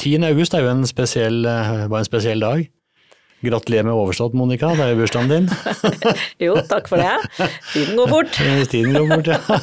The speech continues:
Speaker 1: <laughs> Og samme dag så fikk vi jammen et, eh, brev fra Altinn.
Speaker 2: Ja, er det det ble feiret med at
Speaker 1: Så
Speaker 2: det
Speaker 1: det var
Speaker 2: ble sendt ut brev?
Speaker 1: Ja, ja, jeg tenkte som det, var det bursdagsbrev til Monica fra Altinn? <laughs> Men det var det vel ikke?
Speaker 2: Nei da, altså,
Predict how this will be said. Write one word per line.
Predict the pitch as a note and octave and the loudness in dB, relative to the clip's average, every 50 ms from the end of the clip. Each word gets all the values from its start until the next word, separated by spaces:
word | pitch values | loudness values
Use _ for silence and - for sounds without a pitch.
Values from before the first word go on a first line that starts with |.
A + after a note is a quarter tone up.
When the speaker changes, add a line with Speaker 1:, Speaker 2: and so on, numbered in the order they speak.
| - - - - | -2 -4 -6 -6
Speaker 1:
<laughs> | - - - C4 - - - D3+ | -6 -6 -6 -6 -6 -6 -4 -2
Og | D3 C3 | -2 0
samme | - D3 B2 G#2 A2 A#2 | 0 0 0 0 0 0
dag | A2+ G#2 G#2+ A2+ A2 | 0 0 0 0 0
så | G#2+ - C3 C3 B2 B2 A#2+ A#2+ A#2+ A#2+ A#2+ A#2 A2 | 0 0 0 2 2 2 2 0 0 0 0 0 0
fikk | - A#2+ A2 - - | 0 -2 -2 -2 -2
vi | A#2 A#2+ | -2 0
jammen | A#2 A2+ G#2+ G2+ G2 F#2+ G#2+ | 0 0 0 0 -2 0 -2
et, | A2 A2 - - - | -2 -4 -4 -4 -4
eh, | A2 A2 A2 A2 A2 | -2 -2 0 -2 -2
brev | G#2 G#2+ G2+ G2 G2 G2+ G#2 G2+ | -2 0 0 0 0 0 -2 -4
fra | - G#2 G#2+ G#2 G2 | -4 -4 -2 -2 0
Altinn. | F#2+ F#2+ G#2 - - F#3 A3+ A#3 D#3+ - - _ _ _ - | -2 -2 -2 -2 0 2 2 2 0 -2 -6 _ _ _ -6
Speaker 2:
Ja, | - G3 F#3+ F#3 E3+ | -4 -4 -2 0 0
er | E3+ F3 | 0 0
det | D#3+ | 0
det | E3 D#3 | -2 0
ble | D#3+ E3+ D#3+ | 0 -2 -2
feiret | - - F#3+ F3+ D#3+ C#3 D3 D#3+ F3 F3+ | -2 -2 0 0 2 0 0 0 -2 -2
med | F3+ | -4
at | E3+ - | -2 0
Speaker 1:
Så | F3 E3+ | 2 2
Speaker 2:
det | D#3 | 4
Speaker 1:
det | D3 - | 4 4
var | E3+ | 4
Speaker 2:
ble | F3 F3 F3 F3+ F3 | 4 4 4 2 2
sendt | - G#3+ F#3 D#3 - | 2 2 0 2 0
ut | E3+ D#3 - | 0 0 2
brev? | E3 E3 F#3+ A#3+ B3+ G#3+ - - | 2 2 2 0 0 -4 -4 -4
Speaker 1:
Ja, | - C3 B2+ C3+ D#3 F#3 | -2 0 2 2 2 2
ja, | F#3 F3+ F3 F3 F3 | 2 2 4 2 2
jeg | E3 | 2
tenkte | F3 E3+ C#3 C#3 C#3 C#3 | 2 2 2 2 2 2
som | C#3+ | 2
det, | D3 C#3+ C#3+ C#3 C#3 C3+ C3 C3 | 2 2 2 2 2 2 2 2
var | B2 A#2 A2+ | 2 2 2
det | B2+ A#2 | 0 0
bursdagsbrev | G2+ G2 F#2 G2 F2+ - - A#2+ A2+ A#2 A2+ A2 | 0 0 0 0 0 0 0 2 2 2 2 2
til | - B2 | 2 0
Monica | G#2+ F2+ F2 F#2 G2 G2+ G2 A2+ G#2+ | 0 0 0 -2 -2 -2 -2 -2 -2
fra | G#2 A2 F#2 | 0 0 -2
Altinn? | F2+ F2+ - D3 F#3 A3 A#3+ - - - - | -2 -2 0 2 2 2 2 0 0 -2 -2
<laughs> | F3+ E3 - G3+ F#3 E3 | -2 0 0 0 0 2
Men | E3 D3+ | 2 2
det | D3 D3 D3 | 2 2 2
var | C3+ B2 B2+ | 2 2 2
det | D3+ F3+ | 2 2
vel | F3+ E3 | 2 0
ikke? | - - - C#3+ E3+ A3+ A#3+ A3+ - - _ _ - | -2 -2 -2 0 0 2 0 -2 -6 -12 _ _ -4
Speaker 2:
Nei | - G3 F#3 F#3 F#3 F#3 F#3 F#3 F#3 | -2 0 2 2 2 2 2 2 2
da, | F#3 F3+ - - - G#3 | 2 2 2 2 2 2
altså, | G3+ G3+ - G#3+ | 2 2 2 2